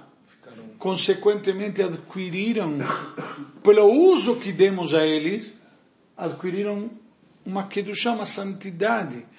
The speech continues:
Speaker 2: Eu não posso pegar estes objetos e jogar no lixo. Já não é uma simples planta, não é um simples fruto.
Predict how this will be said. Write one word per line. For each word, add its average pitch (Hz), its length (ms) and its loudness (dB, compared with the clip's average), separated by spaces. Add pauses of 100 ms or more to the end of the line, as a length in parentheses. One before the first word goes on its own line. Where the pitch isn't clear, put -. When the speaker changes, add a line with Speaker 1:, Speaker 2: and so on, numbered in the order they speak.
(300)
Speaker 2:
Eu 285 220 6
não 262 240 -2
posso 294 480 2
pegar 214 340 2
estes 185 300 -2
objetos 175 800 0 (340)
e 202 100 -2
jogar 180 340 2
no 170 120 -6
lixo. 143 440 -6 (440)
Já - 180 -6
não 247 120 2
é 330 100 4
uma 262 160 2
simples 185 460 -4
planta, 170 720 0 (260)
não 208 120 2
é 330 120 4
um 285 40 2
simples 202 540 -2
fruto. 175 680 -2